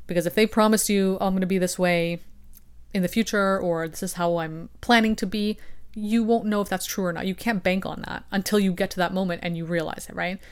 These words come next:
But how are they showing up right now, right? They're making these promises, but is the current version of them someone you want to be with, someone that's aligned with you? And also the past version of them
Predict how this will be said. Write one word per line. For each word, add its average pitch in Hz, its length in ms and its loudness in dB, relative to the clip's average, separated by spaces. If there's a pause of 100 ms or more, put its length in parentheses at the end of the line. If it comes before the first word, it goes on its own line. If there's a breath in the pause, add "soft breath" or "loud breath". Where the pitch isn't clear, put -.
(260 loud breath)
But 233 100 4
how 262 140 8
are 269 80 6
they 262 80 6
showing 226 260 2
up 208 140 -6
right 185 140 0
now, 220 320 -6 (300)
right? 196 120 4
They're 202 120 2
making 202 240 0
these 202 120 0
promises, 180 680 0 (240)
but 190 220 -2 (720)
is 185 220 2
the 190 120 2
current 226 380 6
version 175 280 0
of 160 100 -6
them 156 180 -6
someone 170 320 -4
you 170 100 -4
want 160 200 -4
to 165 80 -8
be 165 140 -8
with, - 160 -8 (120)
someone 185 240 -2
that's 175 160 -4
aligned 170 560 0
with 160 240 -6
you? - 240 -8 (1040 loud breath)
And 226 120 4
also 254 240 4
the 208 120 2
past 330 340 -2
version 165 260 -2
of 156 120 -8
them - 300 -4